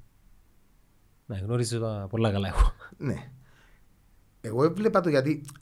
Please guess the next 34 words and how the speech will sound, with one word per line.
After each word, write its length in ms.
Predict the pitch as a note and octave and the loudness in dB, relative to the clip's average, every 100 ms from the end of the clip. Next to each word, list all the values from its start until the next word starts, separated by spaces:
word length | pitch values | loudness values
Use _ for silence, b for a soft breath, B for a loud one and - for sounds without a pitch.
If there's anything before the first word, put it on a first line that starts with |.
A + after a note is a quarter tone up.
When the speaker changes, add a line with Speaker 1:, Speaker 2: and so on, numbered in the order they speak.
| - | -8
Speaker 2:
ε, 100 | G#2+ | -6
γεννήσκονταν 680 | G#2 A2+ C3 C3 E3 D#3+ | -2 -2 -2 -4 -4 -2
μεταγραφές, 840 | E3+ E3+ E3+ C3+ F#2+ - A2+ A#2 - | -2 -2 -2 -2 -2 -2 -2 -2 -4
χάρη 280 | B2 B2 | -4 -2
της 120 | B2+ B2+ | -2 0
μεταγραφής. 760 | B2+ A2+ F2 - G2+ - - _ - | 0 0 -4 -6 -6 -8 -16 _ -4
Μιλούμε 300 | B2 B2+ A2 | 0 2 2
για 100 | G#2 | -2
ο 60 | |
Κάνεν 280 | - A2 A2 | -4 -6 -4
Κομίτη 320 | A2 A2 A2 | -4 -4 -6
που 80 | G#2 | -6
έφκαλαν 320 | G#2+ A#2 A2 | -4 -2 -2
τα 80 | G#2 | -4
λεφτά 240 | G2+ - | -4 -6
τους 80 | G#2 | -6
με 80 | G2 | -4
χίλια. 540 | F#2+ A2+ F#2 A2 B2+ - - - | -4 -6 -4 -4 -6 -12 -20 -10
Speaker 1:
Ο-, 400 | A#2 - - C#3 | -10 -10 0 4
α, 180 | C#3 A#2 | 4 4
μιλάς 220 | A2+ C3 | 4 6
για 100 | C3+ | 6
την 100 | D3 | 8
ανόρθωση. 500 | B2+ A#2+ B2+ G2 - | 8 8 2 0 -4
Speaker 2:
Ναι. 680 | - - - _ _ - A#2 | -12 -20 -20 _ _ -12 -4
Ε, 20 | |
γεννήσκονταν 520 | A#2+ C#3+ - F3 E3+ | -2 -2 -2 -2 -2
μεταγραφές 560 | F3 F#3 F3 B2+ C#3 E3 | -2 -4 -2 -2 -2 -2
που 120 | - | 0
δεν 60 | A#3+ | 0
αξίζαν 420 | - - C3 G2+ | 0 -4 -2 -4
τα 80 | G2 | -6
λεφτά 320 | F#2+ - B2+ | -8 -10 -14
τους. 220 | - - | -14 -20